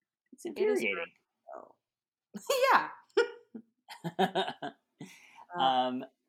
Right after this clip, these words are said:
Speaker 1: okay, next up we have Canceria. Okay, this is, this person's a big idiot. Like, Neptuna?
Speaker 2: I can't. I ca-, I thought it was so, and there was nothing about the look that,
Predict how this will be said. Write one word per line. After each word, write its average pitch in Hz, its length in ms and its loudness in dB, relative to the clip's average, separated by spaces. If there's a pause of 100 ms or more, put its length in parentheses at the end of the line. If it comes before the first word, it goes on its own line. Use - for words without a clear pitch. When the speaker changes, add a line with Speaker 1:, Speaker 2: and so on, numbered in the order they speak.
(160)
Speaker 1:
okay, 104 280 -6
next 123 260 -2
up 165 160 -4
we 175 120 0
have 120 260 2
Canceria. 143 880 0
Okay, 120 240 -2
this 131 180 -6
is, 165 140 -8
this 190 240 -8
person's 202 380 -6
a 120 60 2
big 104 260 -4
idiot. 87 380 -12 (120)
Like, - 240 -8 (1000)
Neptuna? 214 840 0 (1600)
Speaker 2:
I 247 60 8
can't. 202 540 0 (1000)
I 208 120 -2
ca-, 202 260 -10 (100)
I 208 120 0
thought 208 180 8
it 202 80 2
was 190 160 -2
so, 180 800 0 (480)
and 233 160 4 (100)
there 269 140 -2
was 247 120 -6
nothing 269 300 -6
about 254 220 -8
the 180 80 -6
look 185 500 -2
that, 196 160 -2